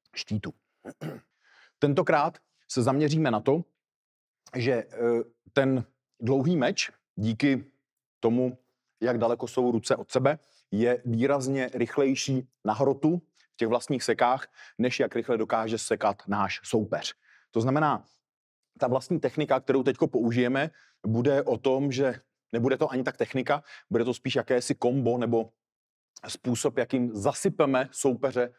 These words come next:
mnoha útokama a každým útokem se budeme snažit získat nějakou výhodu,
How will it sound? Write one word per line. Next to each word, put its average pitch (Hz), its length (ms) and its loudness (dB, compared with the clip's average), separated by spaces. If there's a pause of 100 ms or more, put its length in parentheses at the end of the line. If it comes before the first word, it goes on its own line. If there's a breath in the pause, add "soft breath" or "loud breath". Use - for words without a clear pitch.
mnoha 127 260 -2
útokama 127 680 0 (280 loud breath)
a 113 140 -2
každým 123 360 0
útokem 123 360 -2
se 135 100 -4
budeme 120 260 -2
snažit 120 320 -8
získat 120 440 -6
nějakou 113 380 -2
výhodu, 120 540 -2